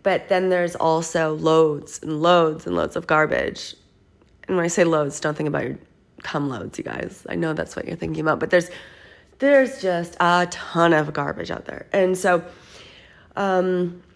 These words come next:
I think some sort of certification, again, or accreditation, um, in order to implement, uh, someone from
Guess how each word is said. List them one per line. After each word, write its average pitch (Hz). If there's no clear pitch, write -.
I 185
think 185
some 185
sort 180
of 170
certification, 165
again, 151
or 147
accreditation, 147
um, 143
in 165
order 151
to 151
implement, 151
uh, 139
someone 151
from 147